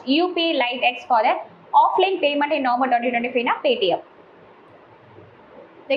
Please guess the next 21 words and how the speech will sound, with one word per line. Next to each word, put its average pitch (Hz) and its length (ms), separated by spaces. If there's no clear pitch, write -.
Global 392 320
Unicorn 339 380
Index 285 260
twenty 262 180
twenty-five 262 340
released 277 340
in 269 100
November 247 320
ranked 262 260
India 277 300
at 254 120
which 349 220
position 262 260
globally-னா, 247 480
தேர்ட் 285 300
பொசிஷன்ல 240 480
குளோபல் 330 400
யூனிகார்ன் 254 400
இண்டெக்ஸ்ல 220 380
இருக்கு 220 280
இந்தியா. 190 240